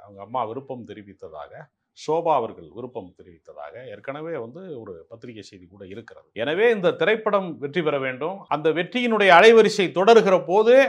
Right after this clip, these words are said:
கட்சி மாநாடும் தொடங்குகிறது. அந்த கட்சி மாநாட்டிலே லட்சக்கணக்கான தொண்டர்கள் வருவார்கள்.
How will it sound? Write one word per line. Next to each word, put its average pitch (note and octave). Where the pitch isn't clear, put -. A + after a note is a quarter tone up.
கட்சி D#3
மாநாடும் C#3
தொடங்குகிறது. G#2
அந்த G#2
கட்சி B2
மாநாட்டிலே A#2+
லட்சக்கணக்கான G#2+
தொண்டர்கள் A2+
வருவார்கள். F#2+